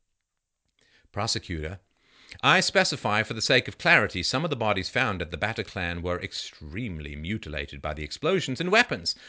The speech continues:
to the point that it was sometimes difficult to reconstruct the dismembered bodies. In other words, injuries described this father may also have been caused by automatic weapons, by explosions, or projections of nails and bolts that have resulted.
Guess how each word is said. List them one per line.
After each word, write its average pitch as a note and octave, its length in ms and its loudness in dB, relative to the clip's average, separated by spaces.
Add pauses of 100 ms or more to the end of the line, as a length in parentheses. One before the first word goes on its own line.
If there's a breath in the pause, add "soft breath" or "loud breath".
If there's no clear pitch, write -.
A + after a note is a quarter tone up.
(140 loud breath)
to - 80 -2
the F3+ 100 2
point A#3 360 0 (240 loud breath)
that F3+ 100 8
it F#3+ 80 6
was D#3+ 100 0
sometimes F3+ 540 2
difficult A3+ 440 2
to C#3 80 -2
reconstruct E3+ 680 2
the D3 40 -2
dismembered B2+ 560 2
bodies. A#3 600 2 (560 soft breath)
In D#3+ 100 6
other F#3 160 8
words, A#2+ 300 6
injuries D3+ 480 4
described F3 680 4 (320 soft breath)
this F#3+ 240 6
father A#2 420 4 (120 loud breath)
may A3+ 180 6
also B3 360 4
have D3 120 -2
been F3 140 0
caused B2 420 0
by G2+ 400 0 (920)
automatic E3 520 4
weapons, A#3+ 360 2
by G#3 140 6
explosions, A#3 720 4
or F3+ 220 8
projections F#3+ 720 4
of D3+ 80 0
nails G#3 340 6
and C3+ 140 0
bolts G#3+ 460 4 (280 soft breath)
that C#3+ 120 4
have C#3+ 200 4
resulted. B3+ 540 2